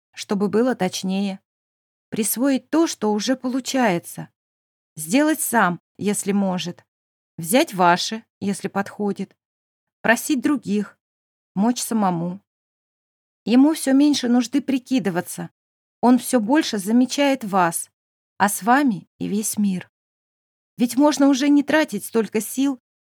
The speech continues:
на защиты и оборону от ужасов, что мерещились на каждом углу. Не зарабатывать любовь, не подозревать, не контролировать и не управлять чужими жизнями.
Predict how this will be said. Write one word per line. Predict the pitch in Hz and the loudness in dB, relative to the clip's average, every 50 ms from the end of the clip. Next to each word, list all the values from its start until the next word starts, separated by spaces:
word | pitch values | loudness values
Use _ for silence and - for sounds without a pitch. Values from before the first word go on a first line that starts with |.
| _ _ | _ _
на | - 208 | -2 -2
защиты | 214 175 226 226 240 - - - 302 - - 196 - _ _ | 0 2 2 2 2 0 -2 -2 -2 -2 -2 -4 -4 _ _
и | - | -2
оборону | 190 202 202 165 196 214 226 240 262 247 240 226 | 0 0 0 2 2 2 2 2 2 2 2 2
от | 220 226 _ 247 | 0 -2 _ -4
ужасов, | 247 240 185 190 175 - - - 160 - _ _ _ _ _ _ _ _ | -4 -2 -4 -6 -8 -8 -10 -10 -12 -12 _ _ _ _ _ _ _ _
что | _ - - - 240 | _ -10 -2 2 6
мерещились | 247 254 254 247 269 277 - - - 220 180 208 - - | 6 6 6 4 2 0 -2 -2 -4 -4 -4 -4 -4 -4
на | 202 202 | -4 -4
каждом | 208 233 226 214 - 233 233 233 | -2 -2 -2 -2 0 0 2 2
углу. | 240 220 208 190 185 170 160 _ _ _ _ _ _ _ _ _ _ _ _ _ _ _ _ _ _ _ _ _ _ _ | 2 0 -2 -4 -4 -6 -8 _ _ _ _ _ _ _ _ _ _ _ _ _ _ _ _ _ _ _ _ _ _ _
Не | 196 233 | 0 2
зарабатывать | 220 226 254 262 262 214 254 277 277 - 214 247 247 - | 4 6 6 6 6 6 4 2 2 0 -6 -6 -4 -2
любовь, | 226 240 202 175 190 190 190 180 _ _ _ _ _ _ _ _ _ _ _ _ _ | -4 -4 -2 -2 -2 -4 -4 -6 _ _ _ _ _ _ _ _ _ _ _ _ _
не | - 226 240 | -2 0 2
подозревать, | 247 240 202 247 208 208 233 240 196 - 185 185 190 - - _ _ _ | 2 2 2 2 0 2 0 -2 0 0 -2 -2 -2 -4 -12 _ _ _
не | - 233 247 | -2 -2 0
контролировать | - 262 254 240 - 220 220 220 240 277 277 254 160 165 170 - - _ _ | 2 2 2 4 4 2 2 2 0 0 0 0 -2 -4 -6 -6 -10 _ _
и | - 233 | 2 4
не | 240 240 247 | 6 6 6
управлять | 240 240 - 262 262 262 240 247 247 220 185 - _ | 4 4 2 0 0 2 2 2 2 2 2 0 _
чужими | - 196 196 170 208 202 196 202 | -8 -8 -4 -2 -2 0 0 -2
жизнями. | 185 175 226 220 202 170 196 185 180 170 165 160 | -2 -2 -4 -4 -4 -4 -4 -4 -4 -6 -8 -12